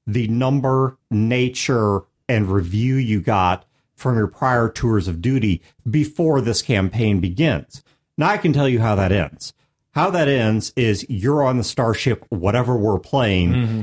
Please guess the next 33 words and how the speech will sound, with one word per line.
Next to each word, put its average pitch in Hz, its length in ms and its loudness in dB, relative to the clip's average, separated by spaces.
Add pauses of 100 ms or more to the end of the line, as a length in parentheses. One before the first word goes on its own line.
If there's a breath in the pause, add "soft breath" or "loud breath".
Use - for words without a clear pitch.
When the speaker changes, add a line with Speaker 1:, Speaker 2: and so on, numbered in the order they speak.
Speaker 1:
in 139 280 0
this 147 200 0
position 117 520 0
on 98 140 2
the 92 60 2
bridge. 85 460 -2 (240 soft breath)
That's 156 360 -2
how 123 280 0
it 107 80 2
ends. 90 440 -4
Speaker 2:
S 120 200 -4
S 110 200 -4
plot 131 420 -2
device. 104 420 0
Speaker 1:
Exactly. 131 580 0
Speaker 2:
And - 100 -12
flying 120 380 -2
towards 120 320 -2
Planet 135 300 -2
MacGuffin. 156 300 -2
Speaker 1:
But 208 280 -2 (440)
the 139 120 0
dice 151 540 0
that 180 160 0
you're 165 180 2
rolling 185 360 2
along 160 340 2
the 156 60 2
way 139 500 0 (100)
<laughs> - 60 -20
tell 175 380 0
a 139 120 0
story 113 840 0